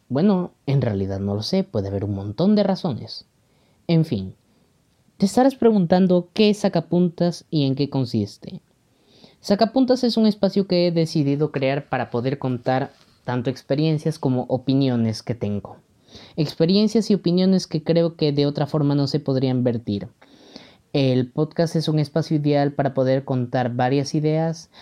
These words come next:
que puedan ser un tanto impopulares en ciertos sentidos, o también para contar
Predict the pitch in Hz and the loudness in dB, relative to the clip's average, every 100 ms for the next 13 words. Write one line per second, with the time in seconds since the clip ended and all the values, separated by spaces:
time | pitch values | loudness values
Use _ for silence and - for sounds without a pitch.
0 | - - 135 147 143 143 139 143 139 - | -18 -6 -2 0 2 0 0 -2 -2 -2
1 | 143 135 143 139 135 - 135 127 123 120 | 0 0 -2 -2 -2 -2 0 2 2 0
2 | 117 - _ _ _ 156 131 127 117 123 | -4 -18 _ _ _ 0 0 -2 -2 0
3 | 107 101 101 123 - - - _ 143 135 | 0 -2 -6 -12 -14 -20 -20 _ -2 0
4 | 123 127 - 113 117 117 151 143 160 151 | 0 -2 -2 -4 -4 -2 -2 0 2 2
5 | 156 165 - 160 180 - 180 180 156 170 | 0 -2 -2 -2 -2 -2 0 2 2 0
6 | 175 185 190 185 175 139 147 | 0 -2 0 -2 -2 -2 -2